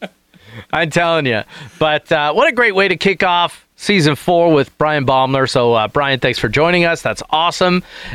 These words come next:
And, uh, you know we're gonna keep in touch with Brian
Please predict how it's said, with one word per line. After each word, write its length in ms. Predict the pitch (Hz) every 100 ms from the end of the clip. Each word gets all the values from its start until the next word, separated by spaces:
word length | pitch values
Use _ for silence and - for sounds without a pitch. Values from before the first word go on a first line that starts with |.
| -
And, 400 | 139 139 139 131
uh, 40 |
you 200 | 135 160
know 140 | 208 226
we're 100 | 160
gonna 180 | 143 131
keep 240 | 160 123
in 100 | 123
touch 220 | 160 147
with 140 | 135 98
Brian 400 | 135 131 113